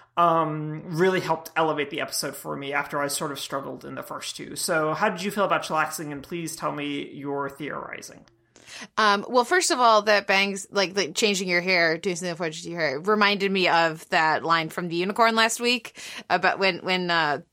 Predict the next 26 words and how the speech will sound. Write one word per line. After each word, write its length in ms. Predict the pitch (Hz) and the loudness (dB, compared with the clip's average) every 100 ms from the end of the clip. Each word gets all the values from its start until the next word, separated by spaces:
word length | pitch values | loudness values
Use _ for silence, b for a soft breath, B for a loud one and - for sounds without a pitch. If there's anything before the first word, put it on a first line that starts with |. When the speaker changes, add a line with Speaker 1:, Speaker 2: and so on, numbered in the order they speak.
| - | -12
Speaker 2:
uh, 260 | - 156 104 - _ - | -4 -2 -4 -10 _ -4
Walton 260 | 185 175 185 | -2 0 2
Goggins 340 | 180 185 185 | 2 2 -2
finds 260 | 185 180 175 | 0 0 -2
himself 420 | 196 185 175 - | -2 4 4 2
in 140 | 165 170 | -4 0
a, 280 | 151 135 - | 2 2 -2
in 140 | 165 156 | -4 -6
a, 260 | 143 143 - _ - | -6 -10 -16 _ -8
like, 320 | 147 110 - _ _ _ _ | -6 -8 -18 _ _ _ _
potential 400 | 214 208 208 202 | -8 -2 0 0
relationship 500 | 185 180 175 202 202 | 2 0 0 -2 -4
with 80 | 202 | -2
someone 220 | 214 208 | -2 0
just 160 | 185 - | -2 -4
'cause 160 | 190 - | -4 -4
he's 340 | 180 165 - _ _ _ _ | -4 -6 -8 _ _ _ _
doesn't 220 | 185 180 180 | -2 2 4
know 100 | 175 | 4
Speaker 1:
Yes. 100 | 185 | 6
Speaker 2:
how 120 | 180 | 2
to 260 | - 180 - _ - | 2 -4 -6 _ -16
just, 240 | 185 175 185 | -10 -6 0
like, 260 | 160 160 | 0 -2
s-, 80 | - B B B B | -10 B B B B
stop 460 | - 220 - - | 0 2 2 0